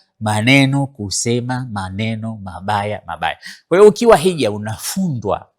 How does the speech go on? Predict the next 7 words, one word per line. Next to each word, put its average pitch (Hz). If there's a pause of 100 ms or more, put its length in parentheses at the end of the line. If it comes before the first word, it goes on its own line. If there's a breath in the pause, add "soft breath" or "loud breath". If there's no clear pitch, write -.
(360)
na 95
kufunzwa 98 (460)
namna 92
ya 82
kuongea. 85 (580 soft breath)
Utamkuta 101
haji, 117